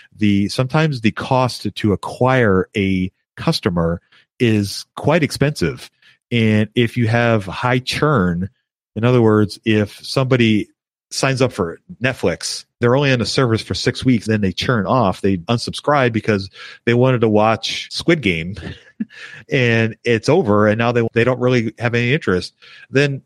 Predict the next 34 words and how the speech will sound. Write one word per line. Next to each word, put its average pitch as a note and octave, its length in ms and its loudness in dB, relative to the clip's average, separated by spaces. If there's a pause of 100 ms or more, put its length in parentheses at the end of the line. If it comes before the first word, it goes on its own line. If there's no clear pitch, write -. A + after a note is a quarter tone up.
Netflix D#3+ 360 0
has C3+ 140 2
to B2+ 80 0
go G#2+ 100 -2
back C#3 260 0
and A2 100 -6
spend A2+ 300 -2
more C3 400 0
marketing G#2 540 -2
money F2+ 320 -2
to - 160 -2
acquire C3 440 2
that F#2+ 160 2
customer F#2 440 -4
to F2+ 60 -6
come A2 180 -10
back F#2+ 320 0 (260)
on G#2+ 140 2
the F#2+ 100 -2
platform. B2+ 560 -4 (440)
And G#2+ 120 0
so A2+ 120 0
that's B2 260 0
why G#2 300 4
when, G2+ 200 0
when G#2 140 -2
you G2+ 80 0
talk A#2 240 -2
about G2 300 0
companies G#2 400 -4
that G2+ 80 0
have G2 220 -2
recurring G#2+ 560 0
revenue, F#2+ 500 0